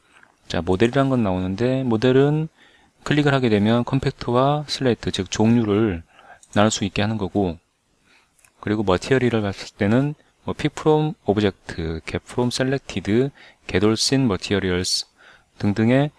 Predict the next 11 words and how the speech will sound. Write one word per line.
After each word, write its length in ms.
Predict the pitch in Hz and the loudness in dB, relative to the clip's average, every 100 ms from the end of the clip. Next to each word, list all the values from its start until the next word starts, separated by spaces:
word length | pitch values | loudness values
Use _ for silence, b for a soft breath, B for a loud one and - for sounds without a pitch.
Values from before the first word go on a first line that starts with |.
| _ - | _ -2
여러 160 | 101 101 | 0 2
가지 180 | 101 | 0
매뉴얼들이 440 | 98 98 98 90 90 | -2 -2 -2 -2 -4
나오게 200 | 85 87 | -4 -4
되는데, 480 | 87 85 107 113 101 B B B B | -6 -4 -2 -2 -4 B B B B
자, 100 | - | 4
이런 180 | 104 131 | 6 6
것들을 500 | 151 - 120 110 127 - b b b | 2 0 2 2 0 -8 b b b
하나하나 440 | - 151 143 120 | -2 0 0 0
필요할 340 | - 180 185 | -2 -2 -2
때마다, 560 | - 131 104 101 117 | -2 -2 -2 -2 -2